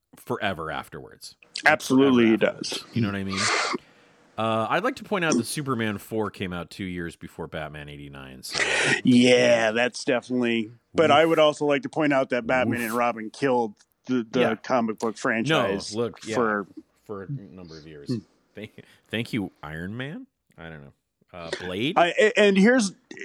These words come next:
Speaker 2: here's also one of the arguments you can make is that both sequels may be stronger than their originals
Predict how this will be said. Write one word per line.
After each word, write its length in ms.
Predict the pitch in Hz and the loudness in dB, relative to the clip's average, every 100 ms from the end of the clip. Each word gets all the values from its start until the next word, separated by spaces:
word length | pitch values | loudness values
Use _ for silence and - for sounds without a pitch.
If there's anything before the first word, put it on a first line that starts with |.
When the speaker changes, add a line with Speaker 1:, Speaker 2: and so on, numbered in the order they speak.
| - | -14
Speaker 2:
here's 480 | 123 190 185 226 208 | -4 2 4 4 6
also 320 | 214 208 196 | 4 4 0
one 120 | 190 | 2
of 60 | 180 | 4
the 120 | 170 | 4
arguments 420 | 170 170 160 147 | 4 2 0 -2
you 40 | 135 | -2
can 120 | 131 | 2
make 260 | 156 160 135 | 2 2 0
is 180 | 120 | 0
that 200 | 135 123 | 0 -2
both 240 | 123 147 160 | 0 0 -2
sequels 760 | - 190 185 127 113 107 - - _ _ _ _ - | -4 -4 -2 0 0 -2 -10 -20 _ _ _ _ -4
may 480 | 147 147 147 165 190 | 0 2 4 4 2
be 320 | 151 170 160 | 0 0 0
stronger 640 | - - 147 143 160 165 156 | -2 -2 2 2 2 0 0
than 200 | 147 139 | 2 2
their 180 | 131 | 2
originals 920 | 120 110 110 - 170 190 208 208 - | 0 -2 -6 -4 -2 -2 -4 -8 -14